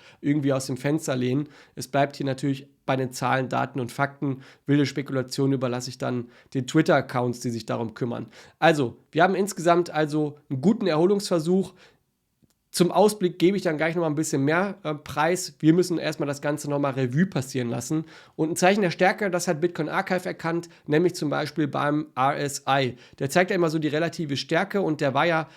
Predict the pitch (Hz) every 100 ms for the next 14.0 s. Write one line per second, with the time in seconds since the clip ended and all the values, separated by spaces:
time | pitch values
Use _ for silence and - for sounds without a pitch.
0 | - 139 135 - 156 220 185 160 170 175
1 | 156 151 156 175 - - _ 139 156 135
2 | 139 151 135 143 156 139 143 135 139 139
3 | 131 - 175 170 139 135 147 151 - 139
4 | 135 127 139 208 - 165 156 160 - _
5 | _ _ _ _ - 135 156 151 139 147
6 | 135 151 151 165 143 147 139 175 190 165
7 | 151 156 139 160 190 - 147 151 151 143
8 | 131 151 180 - - _ - 147 170 180
9 | 170 156 143 156 - - - 143 131 135
10 | 214 185 120 123 127 151 180 - - _
11 | 143 151 156 156 - 156 143 143 - 135
12 | 135 139 147 139 131 143 135 131 139 135
13 | - 139 135 185 - 175 - 131 131 175